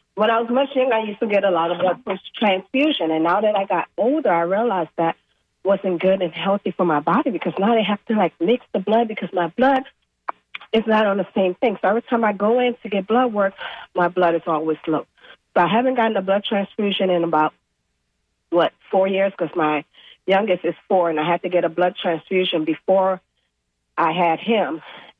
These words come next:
because my blood count is always low.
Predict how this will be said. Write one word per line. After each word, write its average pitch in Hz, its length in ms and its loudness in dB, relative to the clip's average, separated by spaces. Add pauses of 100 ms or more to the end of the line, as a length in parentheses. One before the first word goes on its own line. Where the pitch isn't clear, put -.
(180)
because 156 460 0
my 160 140 0
blood 165 340 0
count 156 320 -8
is 156 120 -4
always 147 380 0 (100)
low. 151 240 -2